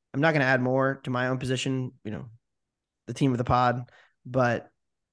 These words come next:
uh, this is a very clear rotation plan too from Jose. Like, they punted top four. They've been rotating their team out in,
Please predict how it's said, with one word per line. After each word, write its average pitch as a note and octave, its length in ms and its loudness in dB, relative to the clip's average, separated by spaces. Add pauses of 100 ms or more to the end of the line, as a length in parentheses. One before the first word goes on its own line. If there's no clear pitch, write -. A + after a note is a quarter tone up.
(180)
uh, B2 200 -8
this C#3 200 -4
is C3 120 0
a C3 40 2
very B2+ 220 2
clear B2+ 300 0
rotation B2 600 -4
plan B2 320 -2
too B2+ 200 -4
from A#2 180 -6
Jose. B2 400 0
Like, A2+ 160 -4
they A2+ 100 -4
punted B2 440 -2
top A#2+ 240 -2
four. B2 440 0 (280)
They've A#2 100 -4
been A#2+ 140 -2
rotating B2 380 -2
their A#2+ 120 -2
team A#2+ 240 -2
out A2+ 220 -2
in, A#2 160 -6